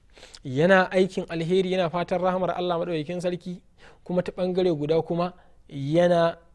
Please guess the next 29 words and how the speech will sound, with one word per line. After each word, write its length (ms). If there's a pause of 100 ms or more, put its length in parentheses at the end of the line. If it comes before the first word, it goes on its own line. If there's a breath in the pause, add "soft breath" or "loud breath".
(280)
jin 220
tsoron 540
Allah 320
Maɗaukakin 500
Sarki, 260
yana 100
jin 140
tsoron 400
kar 200
fa 120
ya 60
yi 140
kuma 200
Allah 240
bai 120
karɓi 280
aikin 340
ba. 80 (800 loud breath)
To 340
wajibi 420
ne 120
bawa 340
ya 80
zama 180
yana 120
tafiya 380 (260)
a 80
tsakanin 500
wannan. 280